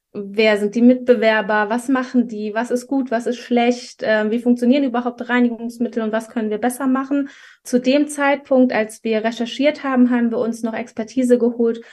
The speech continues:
von anderen Professoren anderer Universitäten, auch der Universität Köln, aber die kamen dann ein bisschen später. Wir haben dann fünfzig, sechzig, siebzig E-Mails rausgeschickt, ähm,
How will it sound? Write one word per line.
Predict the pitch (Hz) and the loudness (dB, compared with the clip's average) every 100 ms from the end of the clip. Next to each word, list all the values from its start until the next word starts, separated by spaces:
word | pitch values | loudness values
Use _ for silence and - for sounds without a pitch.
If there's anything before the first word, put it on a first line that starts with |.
| - | -14
von | - 226 | -6 0
anderen | 233 247 247 233 | 4 6 4 0
Professoren | - 220 214 - 226 214 | -2 -4 -6 -4 -4 -4
anderer | 214 214 202 | -6 -6 -6
Universitäten, | 208 208 202 196 202 202 320 - 339 | -4 -4 -4 -4 -4 -4 -6 -4 -4
auch | 233 240 | -4 -4
der | 220 | -4
Universität | 220 208 208 - - 214 208 | -2 -2 -4 -4 -4 -4 -4
Köln, | - 285 320 | -2 0 0
aber | 247 | 0
die | 220 | -4
kamen | 226 233 220 | -6 -4 -2
dann | 220 208 | -2 -2
ein | 214 | 0
bisschen | 240 240 214 208 - - | 0 0 -2 -2 -8 -20
später. | - - - 247 294 - 359 403 - - _ | -20 -14 2 2 2 -4 -6 -6 -10 -20 _
Wir | 247 240 | 2 2
haben | 240 233 233 | 2 0 2
dann | 226 220 220 220 226 _ _ _ | 0 0 -2 -4 -8 _ _ _
fünfzig, | - 262 254 254 - 240 247 | -2 4 4 4 2 2 4
sechzig, | 240 240 - 240 - | 2 2 -2 -6 2
siebzig | 254 254 247 - 233 233 240 | 4 4 0 -4 -6 -4 0
E-Mails | 262 247 240 - | 2 2 0 -6
rausgeschickt, | 226 233 - 247 - 240 220 - - - | -8 -8 -2 -4 -2 -4 -4 -8 -12 -4
ähm, | 214 208 208 208 | -2 -2 -4 -8